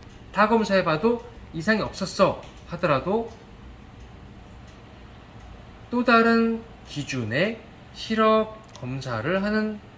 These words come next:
접근 방식이 있다는 사실을 알아주셨으면 좋겠습니다. 저희를 위해서가 아니고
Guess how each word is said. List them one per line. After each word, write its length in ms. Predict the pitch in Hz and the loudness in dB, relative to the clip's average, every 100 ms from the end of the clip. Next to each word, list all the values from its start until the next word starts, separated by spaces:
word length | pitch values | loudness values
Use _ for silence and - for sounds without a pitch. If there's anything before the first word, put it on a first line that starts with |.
| - - - - - | -20 -20 -20 -20 -12
접근 420 | 135 131 185 175 | -10 -6 -4 -2
방식이 640 | 151 139 123 117 113 202 220 - - - | -2 -4 -6 -10 -6 -6 -8 -16 -20 -14
있다는 340 | 123 - 147 139 | -10 -2 0 0
사실을 640 | 123 107 110 151 233 240 - - - - | -6 -10 -6 -2 -2 -2 -12 -20 -20 -12
알아주셨으면 760 | 104 131 151 - 113 - 165 208 | -4 -2 -2 -4 -10 -6 -4 -2
좋겠습니다. 540 | 190 170 143 113 95 - - - - - - - | -4 -6 -8 -10 -12 -16 -20 -20 -20 -20 -20 -10
저희를 420 | - 151 214 196 | -2 2 4 4
위해서가 320 | 160 151 135 | 2 0 -2
아니고 560 | 113 113 117 175 110 | -2 -4 -2 -2 -2